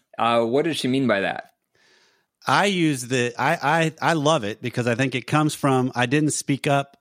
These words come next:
Speaker 2: when it first became a problem."
Speaker 1: Uh, okay.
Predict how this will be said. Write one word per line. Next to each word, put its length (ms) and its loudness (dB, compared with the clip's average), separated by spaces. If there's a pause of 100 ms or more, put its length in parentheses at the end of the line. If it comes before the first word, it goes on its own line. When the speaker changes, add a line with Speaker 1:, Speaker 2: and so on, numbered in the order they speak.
Speaker 2:
when 160 -2
it 100 -2
first 340 -2
became 340 0
a 60 -4
problem." 560 -4 (640)
Speaker 1:
Uh, 500 -2 (200)
okay. 380 -6